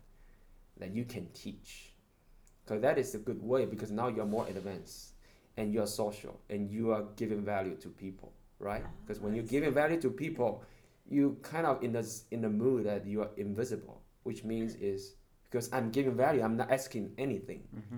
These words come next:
Speaker 2: Yeah.
Speaker 1: I'm teaching you. So when you teach people,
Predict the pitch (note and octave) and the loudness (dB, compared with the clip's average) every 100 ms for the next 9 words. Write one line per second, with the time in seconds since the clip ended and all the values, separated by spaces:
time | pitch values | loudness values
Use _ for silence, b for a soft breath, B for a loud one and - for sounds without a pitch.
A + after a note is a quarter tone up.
0 | A#2+ B2 A#2+ A2 D#3+ E3+ B2 G2+ F#2+ C2 | -6 -2 0 -2 -2 0 0 -2 -4 -6
1 | - - - _ _ - - _ _ - | -12 -20 -20 _ _ -20 -20 _ _ -20
2 | - C3 B2 C3+ C3+ - D3+ - E3+ F3+ | -2 2 4 4 0 -4 -4 -4 -8 -6
3 | A#2+ F#2 | -4 -6